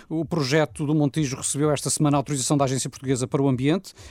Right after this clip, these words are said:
Há muita gente que, eh, aponta várias incongruências, vários problemas, eh, aqui, eh, neste futuro aeroporto, apesar da Agência do Ambiente, eh, impor várias medidas para reduzir o impacto ambiental,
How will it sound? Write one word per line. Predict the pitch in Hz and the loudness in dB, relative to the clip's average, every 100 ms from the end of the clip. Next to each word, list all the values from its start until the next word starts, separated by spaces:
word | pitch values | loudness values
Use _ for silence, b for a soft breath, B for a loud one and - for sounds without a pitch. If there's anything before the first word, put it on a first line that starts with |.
| - | 0
Há | 147 | 2
muita | 180 - | 2 2
gente | 139 147 147 - | 0 2 0 -4
que, | - 143 147 123 | -4 -2 -2 -4
eh, | 123 | -6
aponta | - 135 123 139 117 | -4 -4 -4 -4 -4
várias | 107 135 127 117 110 - | -2 -2 -4 -6 -8 -6
incongruências, | 123 120 147 127 123 135 135 - 127 120 B B B | -4 0 0 0 0 0 -2 -4 -6 -6 B B B
vários | - 139 143 135 | -2 0 0 -2
problemas, | - 131 131 143 143 135 127 - 131 | -4 0 2 2 2 0 -2 -4 -4
eh, | 127 - - - 135 | -4 -6 -16 -8 -6
aqui, | - 151 147 139 | -6 -4 -2 0
eh, | 131 | 0
neste | 127 131 | -2 -4
futuro | - - 143 | -6 -4 0
aeroporto, | 139 127 143 170 151 | 2 0 0 0 0
apesar | 131 120 139 139 127 B B | -4 0 2 2 -2 B B
da | 139 | -2
Agência | 139 123 143 147 | 0 0 0 0
do | 127 | 0
Ambiente, | 135 123 139 139 - 135 | 0 0 0 0 -2 -2
eh, | 131 151 123 120 | -2 -4 -6 -4
impor | 143 127 147 | -2 0 0
várias | 123 170 170 123 | 2 2 2 0
medidas | 139 123 156 131 131 | 0 2 0 0 -2
para | - 135 | -2 -4
reduzir | 120 107 131 | -2 -2 0
o | |
impacto | 135 139 120 143 | 2 0 -2 -2
ambiental, | 123 131 143 135 | 0 0 0 -2